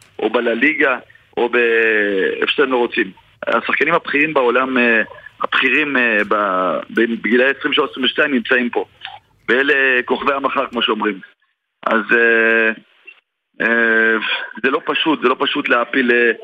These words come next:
לשלב הבא. קח, אה, מעצמה כמו קרואטיה. קרואטיה השתתפה בחמישה יורואים,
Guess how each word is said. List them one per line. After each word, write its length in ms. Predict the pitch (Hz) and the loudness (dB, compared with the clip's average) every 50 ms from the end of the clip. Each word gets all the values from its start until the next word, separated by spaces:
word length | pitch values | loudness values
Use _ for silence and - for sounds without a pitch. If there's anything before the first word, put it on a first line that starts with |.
| - - - _ - - | -16 -20 -20 _ -6 -4
לשלב 360 | 113 113 - - 131 123 123 | -4 -2 0 0 0 0 0
הבא. 280 | 117 113 127 127 139 143 - _ _ _ _ _ - | 0 0 0 0 0 -2 -6 _ _ _ _ _ -2
קח, 280 | - 135 143 - - | 0 0 0 2 0
אה, 80 | 160 151 | 0 0
מעצמה 460 | 135 131 123 - - 135 123 135 147 | 2 0 0 0 -2 -2 -2 -2 -2
כמו 200 | - - 156 135 | -2 -2 -4 -4
קרואטיה. 500 | - 123 123 131 131 135 - 127 117 95 - - _ _ _ _ _ _ _ - | 0 2 2 2 2 2 0 -2 -6 -6 -6 -10 _ _ _ _ _ _ _ -2
קרואטיה 280 | 120 131 143 - 170 | 0 0 0 0 -2
השתתפה 300 | 147 - 135 - - 147 | -2 -2 -2 0 0 0
בחמישה 580 | 143 139 135 - 131 120 120 - - 160 147 127 113 - _ - | 0 0 0 0 0 0 0 2 2 2 0 0 -2 -6 _ -6
יורואים, 560 | - 127 143 139 131 131 139 147 170 175 151 | -2 0 2 2 4 2 2 0 -2 -6 -10